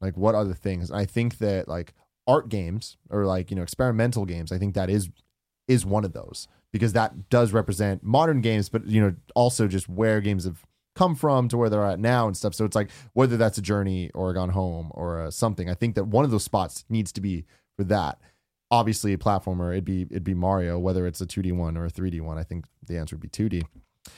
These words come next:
But then I think, I think a fighting game needs to be in there. Like, I think there's something about, like, a Street Fighter two that, that is just, it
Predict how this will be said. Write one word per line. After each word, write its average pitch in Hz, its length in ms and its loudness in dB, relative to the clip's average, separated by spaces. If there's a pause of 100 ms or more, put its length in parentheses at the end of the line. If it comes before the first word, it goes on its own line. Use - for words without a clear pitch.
(180)
But 117 100 0
then 123 320 4
I 110 120 2
think, 143 300 0
I 110 60 -2
think 156 160 0
a - 40 -2
fighting 135 400 2
game 90 200 0
needs 107 240 -2
to 95 80 -6
be 85 140 -8
in 120 160 0
there. - 320 -10
Like, 107 120 0
I 110 60 4
think 143 320 2
there's 120 200 2
something 123 560 0 (340)
about, 104 460 2 (440)
like, 117 140 2
a - 20 2
Street 135 200 2
Fighter 127 200 6
two 131 360 0 (120)
that, 107 240 2 (340)
that 107 180 4 (200)
is 120 180 4
just, 120 240 2
it 123 200 2